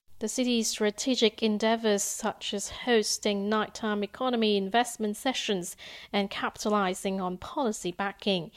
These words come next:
infuse its nighttime culture with a perfect mix of local essence and global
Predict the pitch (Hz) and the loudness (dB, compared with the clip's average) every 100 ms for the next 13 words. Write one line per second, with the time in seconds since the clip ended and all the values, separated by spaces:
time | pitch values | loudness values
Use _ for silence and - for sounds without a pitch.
0 | - - _ 202 196 - 220 202 185 185 | -20 -20 _ -2 -2 0 0 2 -2 -6
1 | 180 208 196 - - 190 185 - 208 196 | -6 -4 -4 -4 -8 -8 -8 -2 0 0
2 | - 202 185 - - - 262 226 202 220 | -2 -2 -2 -6 -12 -2 -2 0 -2 -2
3 | 226 247 - - 202 214 220 214 - 208 | -2 -2 -4 -8 -4 0 2 2 2 -2
4 | - 247 254 - 208 190 190 185 - 202 | 0 -2 -2 -2 -2 0 0 -2 0 2
5 | 190 185 | 2 0